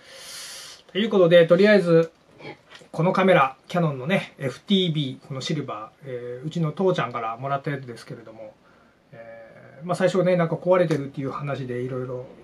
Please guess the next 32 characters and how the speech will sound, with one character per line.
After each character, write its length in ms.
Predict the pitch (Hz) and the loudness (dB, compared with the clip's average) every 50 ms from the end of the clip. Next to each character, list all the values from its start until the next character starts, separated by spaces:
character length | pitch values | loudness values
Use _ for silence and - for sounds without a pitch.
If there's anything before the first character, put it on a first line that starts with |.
| - - | -14 -8
メ 140 | 160 156 147 | -6 -4 -4
ン 60 | 147 | -4
テ 80 | 147 151 | -4 -6
ナ 120 | 135 131 | -8 -8
ン 60 | 131 127 | -10 -10
ス 200 | - 127 120 120 | -12 -14 -14 -14
し 100 | - - | -16 -16
て、 100 | - - 110 113 | -16 -16 -16 -14
リ 100 | 113 147 | -12 -10
ペ 200 | 139 - 143 127 | -8 -8 -8 -8
ア 100 | 123 120 | -8 -10
し 100 | - - | -12 -16
て、 100 | - - | -16 -18
い 20 | 117 | -18
ろ 60 | 120 | -18
い 40 | 120 120 - 123 127 123 | -18 -20 -20 -20 -16 -10
ろ 40 | 139 | -8
な 100 | 165 175 | -8 -6
ん 20 | |
か 120 | - 120 135 | -6 -6 -4
ね、 240 | 185 196 - - - _ _ _ _ - - - - - | -4 -4 -4 -6 -10 _ _ _ _ -20 -20 -20 -20 -18
え 400 | 147 135 123 123 123 - 120 131 | -18 -16 -16 -18 -18 -18 -16 -14
ー、 40 | 143 | -12
や 80 | 143 | -12
っ 40 | 143 - | -12 -4
た 80 | - 175 | -2 0
わ 100 | 170 165 | 0 0
け 100 | 156 156 | 0 -2
で 80 | 135 131 | -6 -8
す 100 | - - | -8 -6
け 60 | 170 | 0
ど、 240 | 202 226 226 226 | 4 4 4 4